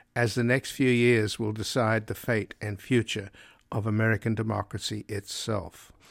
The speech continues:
And joining us now, Samuel Moyn, who's the Henry R. Luce Professor of Jurisprudence at Yale Law School and a Professor of History at Yale University.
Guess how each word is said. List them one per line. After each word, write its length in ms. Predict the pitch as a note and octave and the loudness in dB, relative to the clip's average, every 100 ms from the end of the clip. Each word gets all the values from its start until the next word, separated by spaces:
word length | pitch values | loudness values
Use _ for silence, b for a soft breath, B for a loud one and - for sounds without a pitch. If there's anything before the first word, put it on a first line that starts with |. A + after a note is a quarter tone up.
| b b - | b b -4
And 120 | E3 | 0
joining 360 | - A#3 G#3 C#3+ | 4 6 6 4
us 100 | - | 2
now, 220 | B2+ A2+ | 0 0
Samuel 400 | - C3 A#2 A#2 | 2 4 4 4
Moyn, 320 | B2+ D3 D#3 | 4 4 6
who's 180 | B2+ A2+ | 4 4
the 160 | A#2+ A#2 B B | 2 0 B B
Henry 360 | - C3+ B2+ | 4 6 6
R. 160 | B2+ B2 | 4 4
Luce 260 | B2 C3 | 4 4
Professor 480 | - B2 - C3 B2 | 2 -2 2 2 2
of 40 | G#2+ | 2
Jurisprudence 720 | C3+ B2 - C3+ C#3 D3+ C3+ | 4 4 4 4 4 0 0
at 200 | A#2 - | 0 0
Yale 240 | B2+ B2+ A#2+ | 4 4 4
Law 220 | B2 C3 | 4 2
School 360 | - D3+ D3+ | 2 0 2
and 120 | B2 A#2 | 2 0
a 40 | |
Professor 460 | - G#2+ C3 - A#2 | -4 0 0 0 -2
of 80 | |
History 400 | A2 C#3 - C3+ | 2 0 0 -2
at 140 | A2+ B2+ | -2 0
Yale 240 | B2 B2 | 2 2
University. 640 | A#2+ A#2+ A#2 C3+ C3 D#3+ | 2 2 2 2 2 -2